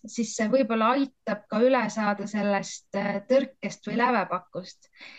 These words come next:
Et ma tean iseendal, äh, lapsega välja minek, see on lihtsalt nii suur protsess. Ma pean ennast panema riidesse, last, siis ma pean vankri panema valmis, äh, kõik, äh, tassima alla teis-,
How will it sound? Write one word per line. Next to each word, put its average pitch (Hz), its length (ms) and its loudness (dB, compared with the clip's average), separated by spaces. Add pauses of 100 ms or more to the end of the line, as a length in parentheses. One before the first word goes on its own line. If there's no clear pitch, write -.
(160)
Et 202 140 -4
ma - 120 2
tean 262 200 4
iseendal, 208 800 0
äh, 202 260 0
lapsega 226 520 -2
välja 226 300 0
minek, 220 300 2
see 220 100 -6
on 196 80 0
lihtsalt - 300 -2
nii 254 140 4
suur 262 220 2
protsess. 262 640 -4 (300)
Ma 233 200 2
pean 233 240 2
ennast 269 400 2
panema 262 320 2
riidesse, 247 460 0
last, 254 380 -2
siis - 100 -8
ma 233 120 0
pean 220 200 0
vankri 277 580 2
panema 269 360 2
valmis, 269 580 2 (360)
äh, 220 280 -2
kõik, 277 240 0 (100)
äh, 226 220 0 (140)
tassima 233 580 0
alla 240 440 4
teis-, 254 360 -2